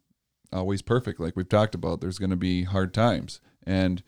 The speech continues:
you kinda have to prepare yourself for those situations.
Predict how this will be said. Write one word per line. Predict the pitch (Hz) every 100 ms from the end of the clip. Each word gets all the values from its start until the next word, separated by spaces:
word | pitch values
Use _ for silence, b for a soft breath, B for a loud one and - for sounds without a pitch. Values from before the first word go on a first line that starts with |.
| b b
you | - 92
kinda | 110 101
have | 98
to | 95
prepare | 95 - 107 120
yourself | 98 92 90 87
for | - - 107
those | 107 92
situations. | 95 - 85 80 - 92 95